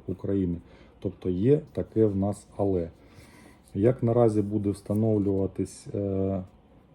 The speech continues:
саме ця кримінальна відповідальність, як буде встановлюватись у нас судами саме, е, факт ухилення від призову, тобто перетин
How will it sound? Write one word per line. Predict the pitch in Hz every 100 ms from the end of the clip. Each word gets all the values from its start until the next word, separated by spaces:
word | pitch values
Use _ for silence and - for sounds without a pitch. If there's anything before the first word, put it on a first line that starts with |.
| _
саме | - - 107 101 98 98
ця | - 110
кримінальна | 101 - 98 95 101 101 95
відповідальність, | 92 - 92 92 90 117 131 107 92 -
як | 104 101 92
буде | 92 87
встановлюватись | 90 - 92 98 95 90 92 90 92 -
у | 95
нас | 95 92
судами | - 95 87 101 95 92 - - - - - _ -
саме, | - 101 101
е, | 101 - 101 98
факт | 95 - 110 - - -
ухилення | 92 - 107 101 95 95
від | 90 92
призову, | - 131 156 127 104 95 -
тобто | 90 - - 92 92 92 90 92 -
перетин | - 95 95 -